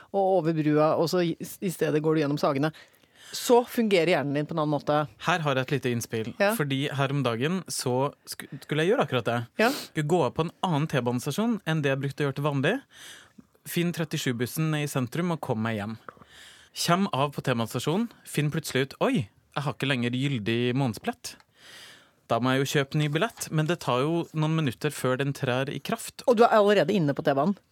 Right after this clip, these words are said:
Speaker 2: Inne på T-banestasjonen.
Speaker 1: Så du er i en, du er i en tilstand av snik?
Speaker 2: En slags snik, da. Altså,
Speaker 1: Ok.
Speaker 2: hva skal jeg si? Eh, ufrivillig snik.
Speaker 1: Mhm.
Speaker 2: Jeg trodde jeg hadde månedsbillett, visste seg at den var gått ut.
Speaker 1: Ja, ok, ja, ja.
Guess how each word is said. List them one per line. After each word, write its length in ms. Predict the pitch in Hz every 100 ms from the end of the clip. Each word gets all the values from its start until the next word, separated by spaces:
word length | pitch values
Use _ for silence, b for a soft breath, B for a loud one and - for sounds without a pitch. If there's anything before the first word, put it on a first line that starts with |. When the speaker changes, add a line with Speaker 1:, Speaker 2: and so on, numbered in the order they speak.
| _
Speaker 2:
Inne 280 | 165 151 131
på 80 | 262
T-banestasjonen. 580 | 220 185 175 180 180 247
Speaker 1:
Så 80 | 254
du 80 | 220 -
er 240 | 170 226
i 80 | 285
en, 140 | 294 269 - _ _
du 140 | 202 214
er 160 | 165 196
i 40 |
en 100 | 269
tilstand 500 | - 285 170 - 185
av 140 | 165 170
snik? 400 | - 220 - - _ _ _ 208
Speaker 2:
En 100 | 190
slags 460 | - - - - -
snik, 220 | 180 220
da. 60 | -
Altså, 160 | 262 226
Speaker 1:
Ok. 80 | 220
Speaker 2:
hva 80 |
skal 140 | 339 254
jeg 40 |
si? 120 | 196 196 -
Eh, 640 | 180 180 180 175 175 175 180 185
ufrivillig 440 | - 127 135 165
snik. 240 | 196 196 -
Speaker 1:
Mhm. 100 | 220
Speaker 2:
Jeg 140 | 185 262
trodde 160 | 190
jeg 100 | 175 165
hadde 100 | 170
månedsbillett, 560 | 143 123 143 175 - -
visste 300 | 143 - -
seg 140 | 117
at 80 | 127
den 80 | 120
var 100 | 120
gått 160 | 120 -
ut. 100 | 107 196
Speaker 1:
Ja, 60 |
ok, 80 | 180
ja, 220 | 208 214 233
ja. 160 | 240